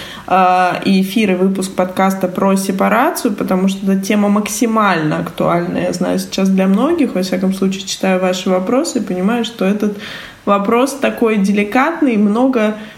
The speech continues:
темных в нем пятен. Как понять, что, что сепарация прошла и прошла ли она вообще?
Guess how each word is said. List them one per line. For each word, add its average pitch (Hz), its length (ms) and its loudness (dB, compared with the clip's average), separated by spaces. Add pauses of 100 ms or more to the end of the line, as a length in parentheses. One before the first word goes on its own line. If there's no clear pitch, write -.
(140)
темных 226 500 0
в 202 40 2
нем 208 260 2
пятен. 185 800 0
Как 170 260 -2
понять, 175 360 0
что, - 300 -6
что 247 300 2
сепарация 202 600 0
прошла 214 440 0
и 277 80 2
прошла 196 460 0
ли 208 100 2
она 170 220 0
вообще? 202 480 -2